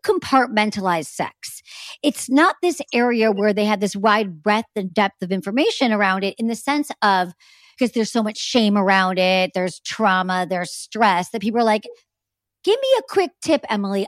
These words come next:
I would love to have what, know what sex toy you'd recommend,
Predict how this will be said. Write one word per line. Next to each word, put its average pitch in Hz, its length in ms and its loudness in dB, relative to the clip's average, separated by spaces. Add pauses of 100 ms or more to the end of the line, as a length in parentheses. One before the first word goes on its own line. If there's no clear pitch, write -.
(100)
I 381 240 4
would 523 160 -2
love 285 320 2
to 311 100 -4
have 214 500 0 (260)
what, 240 200 -6
know 247 180 0
what 226 300 -4
sex - 340 -6
toy 190 220 -4
you'd 165 180 -4
recommend, 160 480 -6